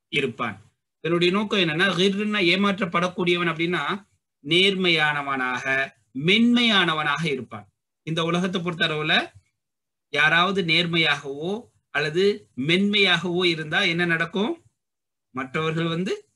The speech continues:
ஏமாற்றி விட்டு சென்று விடுவார்கள். அதுதான் முஃமின் என்பவன் இந்த உலக விஷயங்களில் கிர்ருன் என்றால் ஏமாற்றப்படக்கூடியவன், யாரையும் ஏமாத்த மாட்டான்.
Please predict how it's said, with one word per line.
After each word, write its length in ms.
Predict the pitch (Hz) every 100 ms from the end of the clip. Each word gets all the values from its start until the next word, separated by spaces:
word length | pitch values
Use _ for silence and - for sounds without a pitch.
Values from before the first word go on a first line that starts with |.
| _ _
ஏமாற்றி 540 | 127 151 175 185 170 185
விட்டு 280 | 180 -
சென்று 300 | 220 151 123
விடுவார்கள். 540 | 110 104 98 92 104 101 _
அதுதான் 440 | 120 123 143 131 - _ _ _ -
முஃமின் 440 | 127 - 156 180
என்பவன் 480 | 160 156 160 240 403 - _ -
இந்த 200 | 131 135
உலக 300 | 143 185 202
விஷயங்களில் 840 | 175 165 180 147 139 147 156 160 - _ _ _ _ _ _ _ _ _ _ _ _ _ _ -
கிர்ருன் 680 | 190 175 156 175 143 98 - _ _ _ _ _ _ _ _
என்றால் 380 | 131 139 214 370 _ _ _ 123
ஏமாற்றப்படக்கூடியவன், 1500 | 147 156 170 170 - 208 - 202 294 - 185 131 113 113 101 - -
யாரையும் 400 | 127 151 156 135
ஏமாத்த 320 | 135 127 113
மாட்டான். 460 | 104 101 110 98